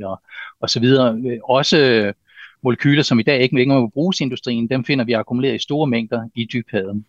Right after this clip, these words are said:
Øh, så, øh, så, så der, det er ikke, det, jeg siger ikke, at der, man ikke skal være bekymret for det, men, øh, det, det skal ikke være ens primære motivation for at udforske verdenshavene, at man, øh, eller dybhavet som sådan, at man er bekymret for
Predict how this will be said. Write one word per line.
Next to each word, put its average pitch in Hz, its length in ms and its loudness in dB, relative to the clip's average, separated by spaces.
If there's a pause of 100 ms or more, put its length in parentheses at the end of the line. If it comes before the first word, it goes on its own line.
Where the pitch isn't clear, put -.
(140)
Øh, 104 280 0
så, 107 340 2
øh, 92 200 -2 (300)
så, - 180 -6
så - 180 -4 (100)
der, 101 140 -2 (280)
det 101 80 -4
er 110 40 0
ikke, 131 300 -4
det, 117 80 -4
jeg 120 100 0
siger 147 220 2
ikke, 165 120 2
at 143 80 -4
der, 135 80 2
man 127 180 2
ikke 147 140 0
skal 156 140 0
være 110 100 2
bekymret 113 400 -2
for 104 140 -2
det, 110 140 -8 (460)
men, 113 240 6
øh, 104 280 4 (100)
det, 110 160 -10
det 123 100 2
skal 135 140 2
ikke 143 100 0
være 135 100 4
ens 131 180 0
primære 151 580 4
motivation 117 720 -2
for 113 140 0
at 110 40 -2
udforske 110 500 -6
verdenshavene, 107 560 -4
at 107 160 -4
man, 107 220 0
øh, 104 180 -4
eller 98 200 -2 (160)
dybhavet 104 420 0
som 113 120 0
sådan, 113 320 0
at 104 60 -2
man 104 120 -2
er 101 40 -8
bekymret 120 460 -2
for 110 240 -2